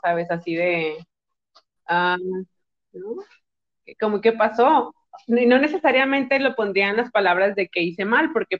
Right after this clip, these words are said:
pues, no, o sea, no tiene que ser que hayas hecho algo mal, pero sí, sí creo que aquí es en donde luego entra el tema de la responsabilidad afectiva, que creo que a mucha gente no le queda claro,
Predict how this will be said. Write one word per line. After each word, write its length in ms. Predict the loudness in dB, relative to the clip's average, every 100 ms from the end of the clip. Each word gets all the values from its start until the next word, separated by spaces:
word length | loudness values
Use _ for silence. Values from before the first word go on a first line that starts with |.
| -8
pues, 160 | -10
no, 380 | -2 2 4 4
o 80 | 0
sea, 220 | -2 -2
no 160 | -4 -8
tiene 240 | -8 -8
que 100 | -8
ser 140 | -8 -6
que 160 | -2 -2
hayas 120 | -2
hecho 180 | -4 -2
algo 220 | -4 -4
mal, 360 | -2 2 0 -2 -12 _ _ _ _ _ _ -2
pero 260 | 0 2
sí, 440 | 0 2 2 2 -6
sí 160 | -6 -2
creo 340 | 2 4 2
que 80 | 2
aquí 200 | 0 2
es 120 | 0 2
en 80 |
donde 220 | 2 2 2
luego 300 | 2 4 2
entra 240 | 2 2
el 120 | 0
tema 320 | 2 0 4 4
de 140 | 4
la 160 | 4 2
responsabilidad 800 | 0 -4 -6 -4 -4 -2 0 0
afectiva, 800 | 0 -6 _ -8 -2 -2 -4 -8
que 100 | -10
creo 240 | -4 -4
que 100 | -2
a 20 | -2
mucha 240 | -2 -4
gente 240 | -6 -6 -6
no 120 | -8
le 120 | -8
queda 380 | -6 -2 -2 -2
claro, 540 | -2 2 2 0 -8